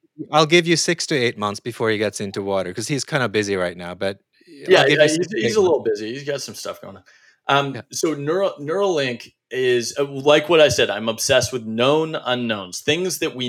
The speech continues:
Speaker 2: know we know nothing about. And the, the, the brain is probably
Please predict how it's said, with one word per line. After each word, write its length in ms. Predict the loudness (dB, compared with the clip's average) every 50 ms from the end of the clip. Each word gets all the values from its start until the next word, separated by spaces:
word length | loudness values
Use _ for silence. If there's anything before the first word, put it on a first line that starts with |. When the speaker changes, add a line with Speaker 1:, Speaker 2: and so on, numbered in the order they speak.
| -4
Speaker 2:
know 300 | 0 4 6 6 6 6
we 160 | 4 2 -2 -2
know 200 | -2 -2 -2 0
nothing 380 | 0 -2 -2 -2 -4 -6 -6
about. 280 | -8 -8 -8 -10 -10 -12 _ _ _ _ _ _ _ _ _ -2
And 420 | 0 0 0 0 -2 -6 -8 -2 0
the, 160 | 0 0 0 -4 -12 _
the, 380 | -20 -8 -6 -6 -6 -6 -10 -18 -20 -20
the 200 | -4 -2 -2 0
brain 640 | 0 0 0 2 2 0 -2 -2 -4 -6 -8 -10 -6
is 440 | -4 -2 -2 -2 -4 -4 -6 -8 -10 -6
probably 520 | 0 2 2 2 2 0 -2 -4 -4 -6